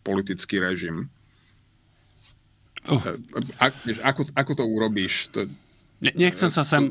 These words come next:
Speaker 1: to, to sú krásne právne teórie, ktoré fungujú v okamihu, keď ti funguje nejaký právny štát, ale my tu celý čas hovoríme o Slovenskej republike.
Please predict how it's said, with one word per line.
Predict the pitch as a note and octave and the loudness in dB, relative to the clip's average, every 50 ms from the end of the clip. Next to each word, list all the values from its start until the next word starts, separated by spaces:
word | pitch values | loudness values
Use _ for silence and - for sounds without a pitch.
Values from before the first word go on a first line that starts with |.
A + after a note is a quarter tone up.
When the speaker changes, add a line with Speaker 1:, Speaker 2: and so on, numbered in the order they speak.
| - - | 0 -4
Speaker 1:
to, | C3+ A#2 - | -6 -6 -2
to | - | -2
sú | C3+ - D#3+ - | 0 0 0 2
krásne | - D3+ D#3 F3+ F3 - F3+ D3+ | 2 2 2 2 0 -2 -4 -2
právne | C#3+ - E3 C#3 D3 D#3+ E3 D3+ C3+ | 0 2 2 2 2 2 0 -2 -2
teórie, | B2+ C3+ C#3+ C3+ C3+ C#3+ C#3+ D3 C#3+ C3+ | -2 0 0 0 0 0 2 0 0 0
ktoré | C3+ - C#3 B2+ A#2+ | -2 -2 -4 -4 -2
fungujú | - - C3 C3 C3+ D3+ D3 A#2+ | -2 -2 0 2 2 2 2 2
v | A2+ B2 A#2+ | 0 0 0
okamihu, | - C3 B2+ C3 B2+ A#2 | 0 0 0 0 0 0
keď | A2+ C3 B2+ | 0 0 -2
ti | A#2+ A#2 | -2 -4
funguje | - B2+ A#2 A#2+ B2+ C#3 B2+ A#2 | 0 0 2 2 2 2 2 2
nejaký | A2 G#2+ G#2+ - - | 0 -2 -2 -4 -4
právny | - - A#2 A#2 A#2+ A2+ G#2+ G#2 | 0 0 0 2 0 -2 -4 -4
štát, | - - - B2+ B2 A#2 G#2 G2 G2 G2+ - | -4 -2 0 0 2 2 0 -2 -4 -10 -8
ale | F#2 G2 G2 G2+ G#2 G2+ G2+ G#2+ - - - - - - | -6 -2 0 0 0 0 -2 -6 -10 -18 -20 -8 -2 0
my | A2+ A2 | 0 0
tu | B2 B2 | 2 2
celý | - C3+ C3 B2 | 2 2 2 2
čas | - B2 A2 A2 | 0 -2 0 0
hovoríme | A2+ A2+ A#2 A#2+ A#2 A2+ | 0 2 2 2 0 0
o | G#2+ G#2+ | -2 -2
Slovenskej | - - A#2 A2 G#2+ G#2+ - - G2+ | -2 -2 0 0 -2 0 0 0 0
republike. | G2+ G2+ - G#2 G#2 G#2+ G#2+ G2+ - - - | 0 -2 -4 -4 -4 -4 -4 -4 -6 -10 -10